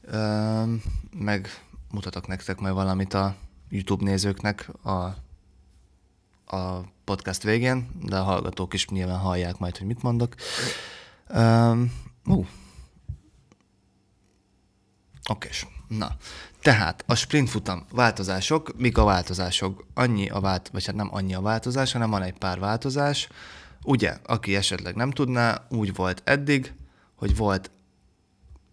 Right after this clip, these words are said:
pár sprint futam egy szezonban, meg ugye volt a rendes futam.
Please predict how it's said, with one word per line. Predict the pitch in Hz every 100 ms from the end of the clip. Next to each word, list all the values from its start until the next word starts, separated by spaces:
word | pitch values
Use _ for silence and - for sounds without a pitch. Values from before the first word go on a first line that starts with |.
| _ _ - -
pár | 104 90
sprint | - - 98
futam | 95 90 87
egy | 85
szezonban, | 151 156 147 131 123 120 - - _ _ - - -
meg | 156
ugye | 143 120
volt | 101 98
a | 98
rendes | 90 90 92
futam. | - 95 98 92